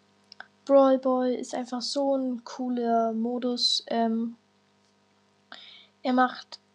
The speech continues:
echt Spaß, ihn zu zocken, ähm, weil du kannst quasi, du hast so eine Art Freiheit, wenn ihr wisst, was ich meine. Du kannst ziemlich viele verschiedene Brawler nehmen.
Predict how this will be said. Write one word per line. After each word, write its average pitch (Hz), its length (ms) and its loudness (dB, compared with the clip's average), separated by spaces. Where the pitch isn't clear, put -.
echt - 300 -2
Spaß, 262 480 2
ihn 247 180 -4
zu 240 160 -8
zocken, 254 640 -4
ähm, 240 520 -4
weil 262 420 4
du 240 140 -4
kannst 311 520 -2
quasi, 269 680 2
du 262 160 2
hast 311 220 4
so 285 80 0
eine 277 180 4
Art 233 180 0
Freiheit, 233 960 -2
wenn 214 140 -2
ihr 214 100 -2
wisst, 226 220 -2
was 220 160 -2
ich 226 80 -2
meine. 226 360 0
Du 247 100 -10
kannst - 500 -2
ziemlich 254 380 -2
viele 247 260 -4
verschiedene 233 540 0
Brawler 254 460 6
nehmen. 254 320 -2